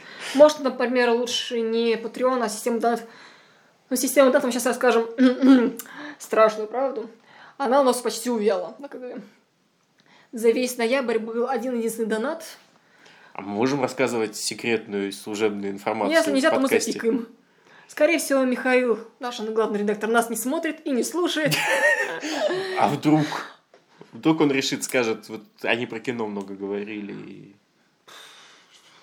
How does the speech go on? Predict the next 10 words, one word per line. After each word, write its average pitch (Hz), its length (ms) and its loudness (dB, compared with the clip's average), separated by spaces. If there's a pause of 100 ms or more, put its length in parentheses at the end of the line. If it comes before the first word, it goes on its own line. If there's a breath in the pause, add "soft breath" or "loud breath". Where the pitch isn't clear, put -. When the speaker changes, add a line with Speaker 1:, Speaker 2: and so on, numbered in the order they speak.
(520 loud breath)
Speaker 1:
Он 359 120 6
у 330 40 6
нас 262 180 4
занятой 247 280 0
человек, 349 500 -4
поэтому 226 460 -10
вряд 214 180 -8
ли, - 40 -20 (160)
вряд 185 140 -12
ли. - 60 -20